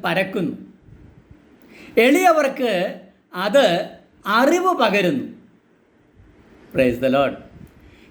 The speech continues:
സങ്കീർത്തനം നൂറ്റിപ്പത്തൊമ്പത് നൂറ്റിമൂന്നാം തിരുവചനം, "അങ്ങയുടെ വാക്കുകൾ എനിക്ക്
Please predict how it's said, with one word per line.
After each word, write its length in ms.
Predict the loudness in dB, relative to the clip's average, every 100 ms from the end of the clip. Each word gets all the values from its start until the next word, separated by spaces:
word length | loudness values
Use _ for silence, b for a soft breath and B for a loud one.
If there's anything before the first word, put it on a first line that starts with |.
| 2
സങ്കീർത്തനം 520 | 4 4 4 4 4
നൂറ്റിപ്പത്തൊമ്പത് 800 | 2 0 -2 -2 0 0 0 0 0 -2 -10 -20 -20 -20 -20 -20 -20 _ _ _
നൂറ്റിമൂന്നാം 760 | -2 2 4 4 4 4 2 2
തിരുവചനം, 400 | 0 -2 -2 -4 -10 -20 _ -20 -20 -20 _ _ _ b b -2
"അങ്ങയുടെ 560 | 2 4 4 4 4 2 2
വാക്കുകൾ 540 | -2 -2 -4 -2 -2 -6 -14 -20 _ _ _ _ _ _ -2
എനിക്ക് 500 | 4 4 4 2